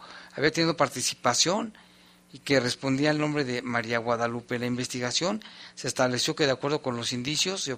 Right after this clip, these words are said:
y, y dat-, y testimonios, que ese día, cerca de las diez de la noche, la pareja estaba y su hijo se encontraban en el área de cocina. Surgió un desacuerdo entre el probable inculpado y su esposa respecto a su regreso hacia el norte.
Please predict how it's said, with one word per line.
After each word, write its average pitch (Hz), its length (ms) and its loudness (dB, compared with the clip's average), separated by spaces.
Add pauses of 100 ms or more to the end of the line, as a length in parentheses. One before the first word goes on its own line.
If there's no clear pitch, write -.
(200)
y, 123 420 -4
y - 20 -4
dat-, 147 260 4
y 123 140 -2
testimonios, 180 1000 2 (880)
que 151 100 0
ese 170 200 6
día, 175 440 6
cerca 156 260 2
de 143 60 6
las 127 180 2
diez 151 140 -2
de 160 80 -2
la 131 140 2
noche, 160 320 2
la 139 180 -2
pareja 131 300 -2
estaba 139 420 0
y 127 80 -2
su 131 160 -4
hijo 139 220 -6
se 131 100 -4
encontraban 127 500 -2
en 120 60 -2
el 117 80 -4
área 127 160 0
de 123 140 -6
cocina. 151 520 -2 (540)
Surgió 143 400 0
un 190 60 2
desacuerdo 165 500 2
entre 135 380 0
el 127 100 -4
probable 151 380 0
inculpado 151 480 2
y 156 40 -4
su 143 120 -4
esposa 143 600 -2 (720)
respecto 135 460 0
a 135 40 4
su 143 160 -2
regreso 143 460 2
hacia 135 220 2
el 127 120 -2
norte. 135 540 -2